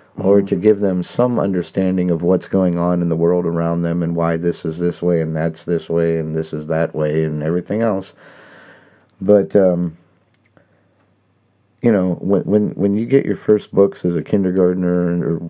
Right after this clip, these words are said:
Speaker 1: first grader in a C spot and run and all that kind of crap,
Speaker 2: Right, yeah, yeah.
Speaker 1: you know, that's, that's to s-, sort of try to teach you things, or, uh, bedtime stories read, read from a book by your mother or whatever. That's supposed to kinda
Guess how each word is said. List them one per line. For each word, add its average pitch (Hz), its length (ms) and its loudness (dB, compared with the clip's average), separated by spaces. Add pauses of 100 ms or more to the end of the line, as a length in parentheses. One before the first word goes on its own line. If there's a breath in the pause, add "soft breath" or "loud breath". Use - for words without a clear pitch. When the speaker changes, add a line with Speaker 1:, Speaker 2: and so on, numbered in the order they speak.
Speaker 1:
first 98 260 2
grader 92 260 2
in 90 160 0
a - 60 -6
C 98 280 -2
spot - 380 -2
and 87 120 -2
run 90 160 0
and 87 140 0
all 87 120 0
that 85 140 -4
kind 92 120 0
of 85 80 -4
crap, 92 280 0
Speaker 2:
Right, 104 280 -2
yeah, 107 80 -4 (260)
yeah. 85 100 -4
Speaker 1:
you 123 100 4
know, 98 200 2
that's, - 340 -2 (180)
that's 113 280 0
to - 100 -2
s-, - 160 -6 (100)
sort 123 320 -2
of 104 100 0
try 104 180 4
to 98 100 -4
teach 95 320 -4
you 92 120 0
things, 92 400 0
or, 90 300 0 (100)
uh, 90 380 -6
bedtime 90 580 0
stories 90 600 -2
read, 90 180 -2 (100)
read 92 240 0
from 87 200 -4
a 82 80 -2
book 87 220 0
by 90 120 -2
your 90 140 -4
mother 85 320 -2
or 85 40 0
whatever. 87 220 -2
That's - 160 -2
supposed - 280 -2
to 110 60 -8
kinda 95 380 -2